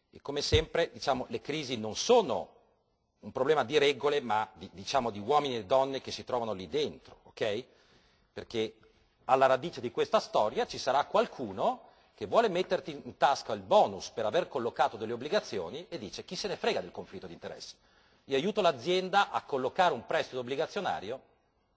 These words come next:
mi premiano, mi metto in tasca un bonus, perché dovrei dire di no?" Ok? Questa è, è la radice sempre di qualsiasi conflitto di interessi. Poi possiamo raccontarci che ci vogliono delle regole, sono sicuramente utili,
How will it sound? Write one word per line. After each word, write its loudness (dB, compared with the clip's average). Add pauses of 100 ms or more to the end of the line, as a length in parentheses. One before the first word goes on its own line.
mi -8
premiano, -4
mi -12
metto -6
in -8
tasca 0
un -6
bonus, -8
perché -4
dovrei -8
dire -14
di -16
no?" -18 (520)
Ok? -2
Questa 4
è, 0
è 0
la 4
radice 4
sempre -2
di -12
qualsiasi -6
conflitto -8
di -10
interessi. -12 (360)
Poi -6
possiamo 0
raccontarci 4
che -6
ci -8
vogliono 2
delle -2
regole, 2
sono -10
sicuramente -8
utili, -10